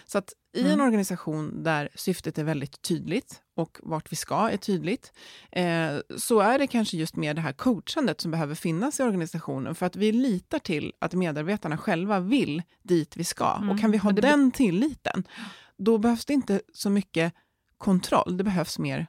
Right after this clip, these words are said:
Speaker 1: coaching.
Speaker 2: Ja, därför att, eh, även om målet är väldigt tydligt så kan vägen dit, eh, synas oklar. Eh, den kan också på grund av omvärldsfaktorer plötsligt förändras, som vi har
Speaker 1: Mm.
Speaker 2: pratat om, det här med lärande organisationer.
Speaker 1: Mm.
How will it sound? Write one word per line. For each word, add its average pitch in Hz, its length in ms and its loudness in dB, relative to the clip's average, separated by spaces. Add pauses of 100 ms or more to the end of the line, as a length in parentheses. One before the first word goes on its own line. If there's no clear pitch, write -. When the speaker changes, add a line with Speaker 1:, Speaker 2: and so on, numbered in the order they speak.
(180)
Speaker 1:
coaching. - 520 -6 (280)
Speaker 2:
Ja, 214 260 4
därför 202 340 4
att, 185 320 -2
eh, 175 80 -4 (560)
även 180 180 0
om 175 280 -4
målet 185 460 -2
är 156 40 -10
väldigt 151 220 -8
tydligt 233 340 -4 (220)
så - 220 -8
kan 170 300 -6
vägen 180 720 0
dit, 156 240 -8 (500)
eh, 139 140 -6
synas 185 680 -4
oklar. 208 640 -6 (240)
Eh, - 140 -4
den 190 260 0
kan 202 180 0
också 170 440 -4
på - 140 -16
grund 170 260 -4
av 170 160 -4
omvärldsfaktorer 175 1040 -4
plötsligt - 500 -12
förändras, 175 460 -2
som 240 120 -4
vi 226 60 -2
har 226 60 -4
Speaker 1:
Mm. 175 220 4
Speaker 2:
pratat 202 120 -6
om, 233 260 -4
det 208 80 -6
här 180 100 -4
med 170 140 -6
lärande 180 520 -2
organisationer. 175 680 -8
Speaker 1:
Mm. 220 320 4